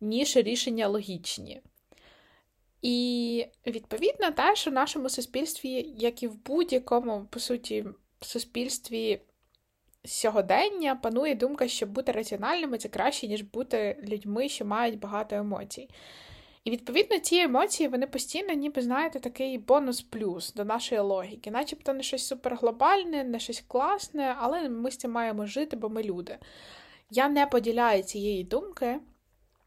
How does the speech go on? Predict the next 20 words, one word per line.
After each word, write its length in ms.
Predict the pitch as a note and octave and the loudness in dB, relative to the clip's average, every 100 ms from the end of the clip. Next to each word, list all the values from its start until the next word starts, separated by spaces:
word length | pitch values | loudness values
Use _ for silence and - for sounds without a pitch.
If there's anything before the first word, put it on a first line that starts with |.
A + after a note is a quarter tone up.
| _ - - | _ -20 -8
тому 260 | G#3+ A3 | -6 0
що 180 | C#4 C4+ | 0 0
насправді 640 | A3 - A#3+ D#4+ F4 C4+ A3+ | -2 0 2 4 4 2 0
емоції — 600 | A3 A#3 F#4+ - C4+ A#3+ | 0 -2 -2 -2 -4 -2
це 160 | B3 | -2
не 80 | A3 | -2
є 220 | A3+ B3+ | 4 6
якась 240 | A3+ G#3+ G#3+ | 6 2 -6
штука, 480 | - - D4+ E4 C4+ | -8 -2 -2 0 0
яка 420 | A3 A#3+ B3+ B3 | 2 2 4 4
зроблена 520 | A#3 A#3 B3 A#3 A3 | 6 4 4 0 -2
на 100 | G#3+ | -6
колінці. 600 | G#3+ G3+ F#3 G3 - G#3 A#3 _ _ _ _ _ _ _ - - _ _ | -4 -6 -6 -10 -10 -10 -14 _ _ _ _ _ _ _ -20 -20 _ _
Це 340 | - A3 A#3+ | -2 0 2
не 100 | A#3+ | 2
є 260 | A#3+ A#3+ A#3+ | 0 2 0
якась 320 | A3+ A3 - | 0 -2 -6
система, 680 | - A3+ - A#3 C4+ C#4 B3+ | -10 -10 -4 -2 2 2 2
яка 260 | A3 G#3+ A3 | -2 -2 -2
виникнула 840 | A3 A#3+ A#3+ A#3 G#3+ G#3 G#3 B3+ | 0 -2 -4 -2 0 2 0 -2